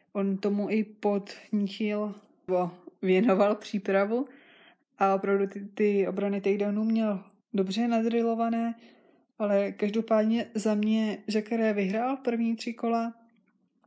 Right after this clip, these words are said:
v tom čtvrtém a pátém pak trošku zpomalil, ale přesto Blachovič neudělal nic moc navíc, netrefil ho žádným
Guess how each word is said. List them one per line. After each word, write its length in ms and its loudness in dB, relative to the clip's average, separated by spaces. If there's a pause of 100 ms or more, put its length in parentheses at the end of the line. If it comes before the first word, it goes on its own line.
(220)
v 40 -20
tom 240 -2
čtvrtém 440 -4
a 80 -2
pátém 520 -4
pak 280 -4
trošku 400 -4
zpomalil, 760 0 (520)
ale 180 2
přesto 460 -2
Blachovič 1080 0 (440)
neudělal 720 0
nic 260 -4
moc 220 -4
navíc, 540 -2 (720)
netrefil 760 0
ho 340 2
žádným 800 -2